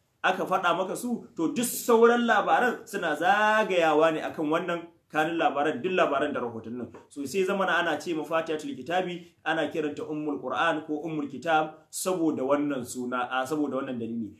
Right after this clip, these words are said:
Wato sunayen dai da yawa, a, na Fatihatul Kitabi wanda kuma kowanne idan an ɗauka akwai ma'ana,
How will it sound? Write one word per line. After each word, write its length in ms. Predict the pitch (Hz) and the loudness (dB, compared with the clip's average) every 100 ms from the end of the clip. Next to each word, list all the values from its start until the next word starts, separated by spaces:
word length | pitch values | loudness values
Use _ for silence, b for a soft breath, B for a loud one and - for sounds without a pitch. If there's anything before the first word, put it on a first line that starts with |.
| b | b
Wato 220 | 190 190 | -2 0
sunayen 480 | 185 233 202 196 175 | 0 2 4 4 2
dai 160 | 185 160 | 0 2
da 80 | |
yawa, 440 | 165 180 170 170 170 - _ | 0 2 4 4 0 -14 _
a, 520 | 143 143 139 131 127 139 | 2 4 4 2 2 -2
na 80 | 160 | 0
Fatihatul 500 | 165 160 151 143 139 | 2 2 -4 -6 -10
Kitabi 300 | 127 160 156 | -2 0 0
wanda 140 | 143 | -2
kuma 180 | 139 156 | -4 -4
kowanne 440 | 156 196 202 170 170 151 | -2 -2 2 0 0 -2
idan 160 | 156 165 | 0 0
an 200 | 165 160 | -2 2
ɗauka 440 | 233 262 269 262 B - | 2 4 0 -2 B -4
akwai 340 | 143 180 175 | -4 0 -2
ma'ana, 680 | 170 156 135 143 214 254 | 0 0 0 2 4 2